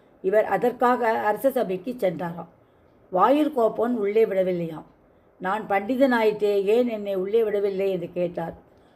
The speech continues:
அதற்கு அவன், "நீ வைஷ்ணவராயிற்றே, அதனால் தான்" என்று பதில் கிடைத்ததாம். இவர் ஒரே ஆனந்த கூத்தாடினாராம்.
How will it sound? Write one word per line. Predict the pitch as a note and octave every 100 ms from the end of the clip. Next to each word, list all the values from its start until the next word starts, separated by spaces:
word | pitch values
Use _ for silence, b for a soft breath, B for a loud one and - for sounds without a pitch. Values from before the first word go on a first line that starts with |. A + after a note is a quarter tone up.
| b -
அதற்கு | F3+ G3+ G3+
அவன், | G#3+ A#3+
"நீ | A3+
வைஷ்ணவராயிற்றே, | G#3+ G#3 A3 C#4+ C4+ A3 G#3 G3 G3 F#3
அதனால் | - F#3 G#3+ G#3
தான்" | G#3 G#3+
என்று | G3 G#3
பதில் | F#3+ G3
கிடைத்ததாம். | G3 F3+ F3 E3 - _ b b b
இவர் | - G#3+
ஒரே | G#3+ G3+ A#3+
ஆனந்த | B3+ A3 C4+ B3+
கூத்தாடினாராம். | B3+ G#3+ G3+ F#3 E3+ F3 E3+